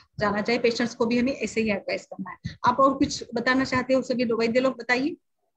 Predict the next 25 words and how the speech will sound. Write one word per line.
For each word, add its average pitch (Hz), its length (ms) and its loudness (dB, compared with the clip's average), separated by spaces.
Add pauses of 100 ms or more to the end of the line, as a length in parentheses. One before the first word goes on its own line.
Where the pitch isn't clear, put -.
(260)
कफज 262 200 -2
प्रदर 240 240 2
में 247 120 0
क्या 233 320 2
ऐड 226 220 2
करना 233 240 0
चाहते 233 300 -4
हो 240 140 -2
तो 320 280 -4 (2500)
बताइए। 233 420 -2 (1800)
आप, - 240 2 (200)
अ, 220 220 -6
आपके 226 220 -2
पास 247 220 0
और 240 240 0
कुछ - 200 -10
कल्प 247 280 0
है 254 160 2
इसके 254 240 -2
लिए, 240 120 2
कफज 226 360 -2
इसकी - 380 -8 (380)
देने 226 240 2
के 233 140 -2
लिए? 240 220 0